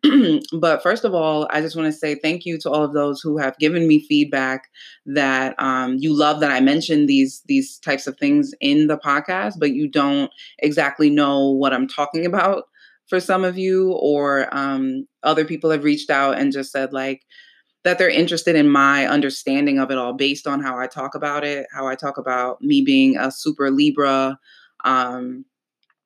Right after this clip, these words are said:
talking about the different, um, planet positionings and, and how it all affects energy, because that's really how I see all of this spiritual stuff. It's, it's energy. Um,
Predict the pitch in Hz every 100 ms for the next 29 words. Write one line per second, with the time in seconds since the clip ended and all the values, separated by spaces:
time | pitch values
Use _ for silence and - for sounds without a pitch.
0 | - - 170 160 156 143 139 143 139 135
1 | 143 135 120 - 120 123 - 180 165 151
2 | 139 - _ 160 139 160 156 151 143 143
3 | 139 135 147 139 - 135 135 147 139 143
4 | 135 131 131 127 127 - - 143 143 120
5 | 104 - - - 135 123 - 143 - 147
6 | 147 127 123 - 131 113 127 127 127 -
7 | 127 131 - 131 120 120 123 - 135 -
8 | - 139 123 117 - - _ - - -
9 | - - - 156 151 147 143 143 143 151